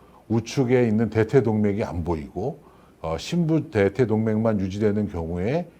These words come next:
뭐 증상이 있는 경우 없는 경우에 따라서 이런 중재와 뭐 또는 수술적인 치료를 권고를 드립니다.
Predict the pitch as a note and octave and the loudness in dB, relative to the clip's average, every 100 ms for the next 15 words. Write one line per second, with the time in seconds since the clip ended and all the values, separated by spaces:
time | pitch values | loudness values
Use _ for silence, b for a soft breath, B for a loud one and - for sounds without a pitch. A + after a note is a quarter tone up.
0 | B B B F2 E2 A2 A2+ B2 A#2+ A2 | B B B -6 -2 0 2 2 2 0
1 | G#2+ G#2+ A#2 G#2 G2+ A#2+ F#2 A2+ A#2+ G#2+ | 2 2 0 0 0 0 0 0 2 2
2 | G2 G2 F2+ B2 G#2 - D#3 G3+ b b | 0 -2 -2 2 2 2 0 -2 b b
3 | b b F2 F#2+ F2+ - G2+ G2 G2+ G2 | b b -4 -2 -2 -2 -2 2 2 4
4 | A#2+ D3+ D#3 _ E2 E2 D2+ G#2+ G#2+ A#2 | 2 0 -4 _ -10 -8 -6 -2 -2 -2
5 | G#2+ - C3+ C3 B2 A2+ G#2+ - A2+ G#2+ | -6 -10 -10 -8 -4 -4 -4 -4 -4 -4
6 | - F2+ F#2+ - F#2+ F2+ D2 C#2 | -6 -4 -4 -4 -4 -4 -6 -14